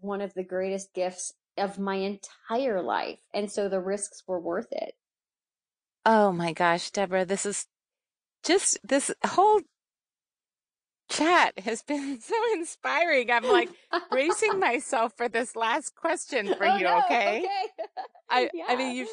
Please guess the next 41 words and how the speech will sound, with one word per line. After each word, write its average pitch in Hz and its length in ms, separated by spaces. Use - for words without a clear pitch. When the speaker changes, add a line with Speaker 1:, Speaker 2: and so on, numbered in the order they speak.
Speaker 2:
shared 262 220
so 269 200
beautifully 262 540
about 208 380
your 233 300
journey 233 800
and, 196 280
and 208 260
your, 240 340
your 233 320
world, 180 440
your 190 180
corner 262 440
of 233 120
the 190 120
world. 165 460
And 220 260
so 254 140
I'm 220 200
just - 260
gonna 233 360
ask 208 300
us 208 180
to 208 180
look 196 280
at 190 220
the 185 100
broad 185 460
perspective 196 840
and 185 140
invite 190 320
you 196 180
to 190 120
share 175 540
what's 254 260
a 269 100
hope 226 320
that, 170 240
that 202 160
you 208 260
hold 175 480